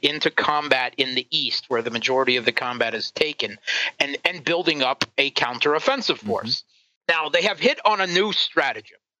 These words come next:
Speaker 1: right? Trying to put troops into the face of the main Russian military force, grinding its way through extensive fortifications in the Donbass, uh, is, is not a winning card.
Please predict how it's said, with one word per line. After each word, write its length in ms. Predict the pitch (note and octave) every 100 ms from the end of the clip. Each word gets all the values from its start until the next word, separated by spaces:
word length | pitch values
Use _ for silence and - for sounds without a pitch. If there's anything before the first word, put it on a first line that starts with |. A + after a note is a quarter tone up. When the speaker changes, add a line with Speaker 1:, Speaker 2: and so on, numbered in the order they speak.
| _ _ -
Speaker 1:
right? 220 | C#3 D3
Trying 400 | - G3 A3 A3
to 260 | - G3 E3
put 300 | - A4 - _ _
troops 480 | - G#3 G3+ - - -
into 680 | E3+ F#3+ E3+ F3 D#3 D3+ - - - -
the 180 | C#3+
face 500 | B2+ - E3+ F3+ -
of 160 | E3 B2
the 80 | C3
main 560 | C3+ C#3+ D#3+ D#3+ D3 - C3+
Russian 600 | C#3+ D3 - D3+ C#3 B2+
military 560 | C#3+ E3 - D3+ D3
force, 680 | - D3+ D#3 D#3 - - - _ -
grinding 500 | C#3 D3 E3 D#3+ D3
its 200 | C#3+ -
way 300 | C#3+ C#3+ C#3+
through 500 | - C3 C#3 C#3+ C3 - - -
extensive 720 | C3+ - - D3+ D#3 - C#3
fortifications 1040 | - D3+ D3 - C#3 D3+ D3 D3 D#3 C3+ C#3+
in 120 | C3+
the 100 | B2
Donbass, 800 | A#2 B2+ A#2+ C#3 D3 E3 - - -
uh, 300 | C3 B2+ B2 -
is, 240 | C#3 A#2+ -
is 280 | D3 A#2+ - _ - - - _ _ _ _
not 240 | E3 F3 F3
a 40 |
winning 300 | D#3 D#3 C#3
card. 280 | C#3 G#2